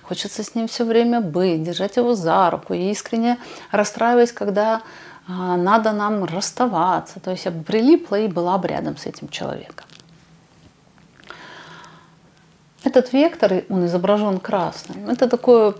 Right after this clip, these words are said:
пульсирующее, эмоциональное нечто внутри нас, заряженное де-, детским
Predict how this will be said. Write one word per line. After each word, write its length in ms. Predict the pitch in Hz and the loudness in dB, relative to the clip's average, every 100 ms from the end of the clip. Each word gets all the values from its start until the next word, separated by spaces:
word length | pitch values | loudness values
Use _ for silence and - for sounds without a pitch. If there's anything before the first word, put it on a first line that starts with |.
| - - | -10 -6
пульсирующее, 1400 | - 202 - - 277 311 262 202 196 - - 165 160 185 - - - - - | 0 0 -2 -2 2 4 4 4 0 -4 -4 -4 -4 -8 -18 -20 -20 -20 -4
эмоциональное 1080 | 190 190 190 180 180 185 220 233 208 185 185 | 0 0 -2 -4 -2 0 2 2 2 0 2
нечто 580 | 185 196 202 - - 180 | 2 2 0 -4 -4 -2
внутри 440 | 175 165 160 151 | 0 0 -2 -6
нас, 480 | - - - - - _ _ | -8 -12 -18 -20 -20 _ _
заряженное 920 | 170 190 190 180 196 196 185 165 165 196 - _ 190 | -6 -2 0 2 2 0 -4 -4 -6 -10 -18 _ -6
де-, 280 | 160 165 - | -2 -2 -4
детским 920 | 160 143 139 214 220 - - 196 180 | -4 -2 2 2 2 -2 -6 -2 -2